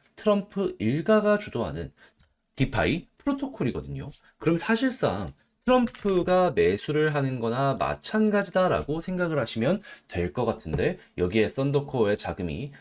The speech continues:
들어가는 모습이 보여지게 된다면 자연스럽게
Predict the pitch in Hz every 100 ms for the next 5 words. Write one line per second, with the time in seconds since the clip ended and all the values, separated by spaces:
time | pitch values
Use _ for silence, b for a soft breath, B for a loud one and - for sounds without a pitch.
0 | _ - 113 117 113 110 113 127 107 82
1 | - 101 101 80 78 69 - 73 78 69
2 | 64 139 B B - 82 104 175 208 233
3 | 233 - 90 113 85